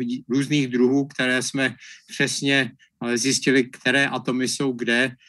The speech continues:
A to byl hezký článek v Nature. A tady na konci a, můžete vidět, a, vibrace jednotlivého atomu křemíku a různé zajímavé výsledky mezi tím. A to všechno vám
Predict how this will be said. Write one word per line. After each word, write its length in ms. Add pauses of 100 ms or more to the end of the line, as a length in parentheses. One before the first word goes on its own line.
(200)
A 100
to 180
byl 280
hezký 320
článek 440
v 40
Nature. 500 (380)
A 60
tady 300
na 140
konci 680 (280)
a, 220 (240)
můžete 380
vidět, 520 (220)
a, 220 (440)
vibrace 800 (180)
jednotlivého 800
atomu 340
křemíku 720 (300)
a 100
různé 300
zajímavé 460
výsledky 540
mezi 320
tím. 400 (380)
A 200 (140)
to 160
všechno 580 (180)
vám 260